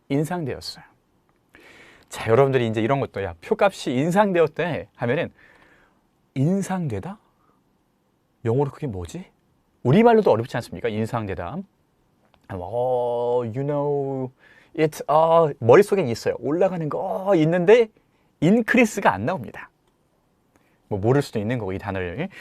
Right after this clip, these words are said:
자, 이렇게 어려운 단어 쓰실 필요 없고요. 아까 전에 뭐라 그랬죠? 위로 올라가는 거니까. 네, 맞아요. 그래서 go up, go up. 일단 과거기 때문에 went를 쓸게요. The ticket price went up.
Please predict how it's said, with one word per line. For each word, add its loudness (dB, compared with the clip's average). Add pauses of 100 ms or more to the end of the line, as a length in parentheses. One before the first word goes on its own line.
(220)
자, 6
이렇게 6
어려운 8
단어 6
쓰실 -2
필요 0
없고요. 2
아까 4
전에 0
뭐라 6
그랬죠? 0 (720)
위로 6
올라가는 2
거니까. -4 (600)
네, 6
맞아요. 6
그래서 0 (440)
go 8
up, 0 (380)
go 10
up. -2 (880)
일단 -6
과거기 2
때문에 -4
went를 -2
쓸게요. -2 (2250)
The 2
ticket 0
price -4
went 0
up. -8